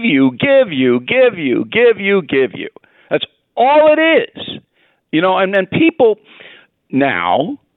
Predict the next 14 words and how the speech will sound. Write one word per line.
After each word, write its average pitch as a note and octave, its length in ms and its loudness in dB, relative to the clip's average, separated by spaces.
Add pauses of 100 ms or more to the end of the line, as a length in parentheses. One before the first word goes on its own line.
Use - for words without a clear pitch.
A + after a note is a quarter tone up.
(140)
don't C3+ 200 0
believe A3 300 -2
him - 140 -12 (800)
because D3 280 -2
they F3+ 100 0
know G#3 220 2
he's D3+ 120 0
not D3 180 -2
gonna B2 160 -4
get A2 140 0
any D3+ 320 0
of F#2+ 80 -2
this D#2+ 160 -6 (100)
passed, A#1+ 480 -6